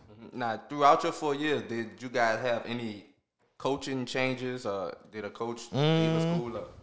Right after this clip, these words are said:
Speaker 2: We had one. Our, um, my junior year, our offensive coordinator, he left to go take the head coaching job at Saint Aug.
Speaker 1: Okay.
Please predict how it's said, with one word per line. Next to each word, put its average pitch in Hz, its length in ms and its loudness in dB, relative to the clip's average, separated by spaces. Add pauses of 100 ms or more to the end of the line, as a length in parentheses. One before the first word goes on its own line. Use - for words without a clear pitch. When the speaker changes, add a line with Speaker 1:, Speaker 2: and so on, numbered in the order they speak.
(640)
Speaker 2:
We 151 120 8
had 139 180 12 (100)
one. 131 240 8
Our, 95 800 8
um, 73 180 -4 (840)
my 101 200 6
junior 113 320 4
year, 98 180 8
our 87 680 6 (260)
offensive 98 280 2
coordinator, 87 720 4
he 101 140 -2
left 87 340 0
to 90 60 -4
go 82 280 0
take 87 240 -2
the 80 340 -2
head 95 180 6
coaching 92 240 0
job 82 360 2
at 76 160 0
Saint 85 180 -2
Aug. 76 300 0 (180)
Speaker 1:
Okay. 101 260 -10